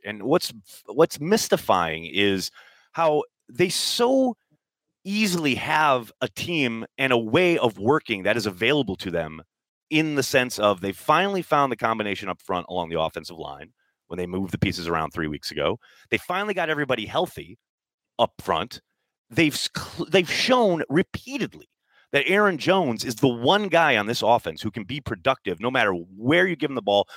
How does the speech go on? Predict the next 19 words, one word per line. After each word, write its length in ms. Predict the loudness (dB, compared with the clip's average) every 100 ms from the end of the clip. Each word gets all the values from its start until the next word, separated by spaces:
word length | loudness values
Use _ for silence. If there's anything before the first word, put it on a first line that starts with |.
| -14
no 40 | -2
matter 140 | -2 0
how 160 | 0
you 140 | 0 -2
deliver 400 | -6 -2 0 0
the 80 | -2
football. 440 | -2 2 2 0 -6 _ _
He 420 | -10 -6 -6 -6 0
is 480 | 2 2 -2 -6 -14 _ 0
or 120 | 0
should 360 | 2 2 0 -2
be 320 | -4 -4 -6
the 180 | -6 -2
engine 500 | -2 -2 -2 -4 -4
that 120 | -2 0
makes 180 | -2
everything 280 | -2 -2 -4
else 160 | -6 -6
go. 380 | 0 4 4